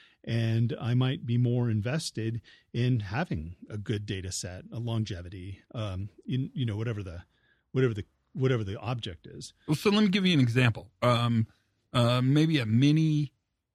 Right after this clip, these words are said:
Speaker 2: itsy bitsy case study. So, uh, yesterday I was on a plane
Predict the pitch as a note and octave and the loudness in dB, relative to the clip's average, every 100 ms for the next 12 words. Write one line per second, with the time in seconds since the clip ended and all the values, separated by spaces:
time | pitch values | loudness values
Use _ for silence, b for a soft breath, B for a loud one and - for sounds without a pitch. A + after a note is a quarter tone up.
0 | - C#3+ - C3+ C3 B2 A#2+ G#2+ A2+ G#2 | -2 -2 -2 -4 -2 -2 -4 -4 -2 -2
1 | - F#2+ F#2+ - _ _ _ _ _ _ | -4 -10 -10 -14 _ _ _ _ _ _
2 | _ - - D3+ C3+ B2+ B2 A#2+ - _ | _ -10 0 2 4 4 2 -2 -12 _
3 | _ C3+ B2+ A#2+ A2+ A2+ A2+ B2+ - - | _ 0 2 4 2 0 -4 -10 -20 -20
4 | G#3 E3+ C#3 - D#3+ B2 A#2 A2+ - D3 | -2 2 2 4 2 4 4 2 0 0
5 | A2 A2 | 2 2